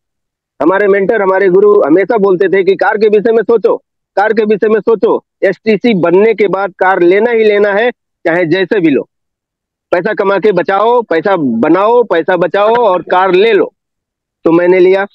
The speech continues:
बहुत बहुत धन्यवाद सर। बोलना तो बहुत कुछ चाहता था, दिल में बहुत सारी बातें हैं बोलने के लिए, लेकिन समय का अभाव होने के नाते कमलेश सर,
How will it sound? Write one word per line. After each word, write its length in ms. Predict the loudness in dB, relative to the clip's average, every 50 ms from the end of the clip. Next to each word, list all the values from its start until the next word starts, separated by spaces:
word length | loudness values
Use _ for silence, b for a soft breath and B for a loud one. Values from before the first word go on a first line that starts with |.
| _ _ _ -6
बहुत 180 | -4 -2 0 2
बहुत 140 | 2 0
धन्यवाद 480 | 0 0 -2 -2 0 0 0 0 -2 -2
सर। 180 | -2 -2 -2 0
बोलना 320 | 0 0 2 2 2 0
तो 120 | 0 0
बहुत 220 | 0 0 0 0 0
कुछ 180 | 0 -2 -2 0
चाहता 320 | -2 -2 0 0 0 0
था, 100 | 0 0
दिल 200 | 2 2 2 2
में 160 | 2 2 2
बहुत 200 | 0 0 0 0
सारी 180 | 0 0 0 0
बातें 300 | 0 0 0 0 0 0
हैं 120 | 0 0
बोलने 300 | 0 2 2 2 2 2
के 140 | 2 2 2
लिए, 200 | 2 4 2 0 B B B B B
लेकिन 200 | -4 -2 0 0
समय 280 | -2 0 -2 0 0 0
का 140 | -2 -2 -2
अभाव 260 | -2 0 0 0 0
होने 240 | 2 2 2 2 2
के 80 | 2
नाते 280 | 2 2 0 0 -2 -2
कमलेश 300 | 0 0 2 2 0 0
सर, 200 | 0 -2 -2 -2